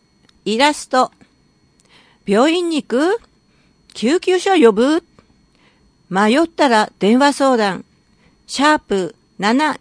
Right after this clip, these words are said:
一一九。看護師等の専門家が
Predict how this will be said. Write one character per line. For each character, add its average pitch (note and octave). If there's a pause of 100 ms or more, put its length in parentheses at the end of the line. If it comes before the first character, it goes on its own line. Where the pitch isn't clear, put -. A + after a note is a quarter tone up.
(120)
一 A#3+
一 G#3
九。 F#3+ (760)
看 D#4+
護 E4+
師 -
等 B3+
の G#3
専 G#3+
門 C4
家 G#3+
が G#3